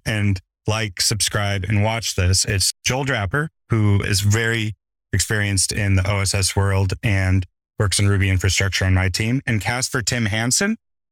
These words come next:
formerly of the Rails core team, are doing a live coding project, one episode at a time, one hour tupeling pairing session at a time. And I just absolutely love this. I think,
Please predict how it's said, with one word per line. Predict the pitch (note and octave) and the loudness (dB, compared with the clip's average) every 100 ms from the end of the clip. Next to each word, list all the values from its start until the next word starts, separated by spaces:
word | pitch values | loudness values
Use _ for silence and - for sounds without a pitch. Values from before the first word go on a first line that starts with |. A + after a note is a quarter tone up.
| - | -4
formerly | B2+ B2 A#2+ A#2 | 0 2 0 0
of | A2 G#2+ G2 | 0 -2 0
the | G#2 | 0
Rails | G#2 G2 | 0 -2
core | - A#2 | -2 -2
team, | G#2+ D3 D3+ D#3 | 0 0 0 0
are | A2+ G2+ | -2 -2
doing | A#2+ A#2 A2+ | -2 0 0
a | G2+ | 0
live | G2+ G#2+ A#2+ D3 D3+ - | 0 0 -2 -4 -6 -8
coding | - B2 B2 A#2 G#2+ | -2 0 0 -2 -2
project, | A#2+ C3 A2+ G2 G#2 - _ _ _ _ | -4 -4 -2 -2 -2 -6 _ _ _ _
one | G#2 C#3 E3+ | 2 2 -2
episode | E3 D#3 - D#3 | -2 -2 0 0
at | C#3+ | 0
a | B2+ | -2
time, | - G#2 G#2 A2+ G2+ | -2 -2 0 0 2
one | A2+ C#3 | 2 -2
hour | C3+ A#2+ B2 B2 | -4 -4 -2 -2
tupeling | A2 B2+ A2+ A#2 A#2 A2 F#2+ | 0 -2 -2 -2 0 0 0
pairing | A2 A2 G#2 | 0 0 0
session | - G2+ F#2+ G2+ | 0 0 0 0
at | F#2+ | 0
a | F2 | -2
time. | - F2+ F2 F#2+ - _ _ _ _ A#2 | 0 2 2 0 -2 _ _ _ _ -4
And | G#2+ G#2 G#2 G#2 F2+ - _ _ - | -2 -2 0 0 -2 -8 _ _ -4
I | A#2+ A#2+ A#2+ | -2 -2 -2
just | A#2 G#2 | -2 -2
absolutely | - G#2 G#2 - G#2+ G#2 F#2+ | -2 -4 -2 -2 0 0 0
love | F#2+ F#2+ | 0 2
this. | F#2 - | 2 0
I | A2 G2+ | -2 -2
think, | - A#2 A2 | -2 -2 -4